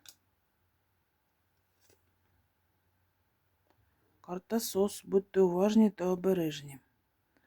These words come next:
Або читайте договір, або якось заздалегідь беріть квитки в далеку дорогу.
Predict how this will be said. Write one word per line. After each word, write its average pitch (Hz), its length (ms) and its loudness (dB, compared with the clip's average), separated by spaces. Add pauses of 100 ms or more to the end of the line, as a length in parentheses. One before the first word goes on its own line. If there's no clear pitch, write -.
(180)
Або 214 260 4
читайте 170 560 -4
договір, 165 680 2
або 202 380 -2
якось 165 500 -6 (360)
заздалегідь 180 760 4
беріть 180 360 0
квитки 185 580 -4
в 196 60 -10
далеку 196 420 2
дорогу. 180 540 -2